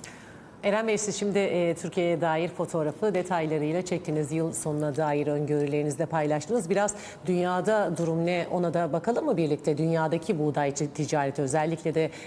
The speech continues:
e, Çin'in buğday depolamasının ardından orası nasıl etkileniyor?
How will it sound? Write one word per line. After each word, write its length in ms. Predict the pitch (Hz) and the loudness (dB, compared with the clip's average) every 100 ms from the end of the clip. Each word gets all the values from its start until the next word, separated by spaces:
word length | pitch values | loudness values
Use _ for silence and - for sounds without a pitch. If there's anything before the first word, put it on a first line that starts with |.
| - | -2
e, 140 | 151 | -2
Çin'in 540 | 147 - 170 160 131 139 | 0 0 0 0 -2 -2
buğday 360 | 147 151 143 - | 0 0 0 -2
depolamasının 680 | 143 156 139 135 - 151 147 | -2 0 0 -2 -2 -2 -2
ardından 680 | 139 139 143 143 139 135 | -2 -2 -2 -2 0 -2
orası 300 | 143 156 151 | 0 0 0
nasıl 200 | 156 - | -2 -2
etkileniyor? 520 | 143 - 143 131 143 | -4 -2 -2 0 0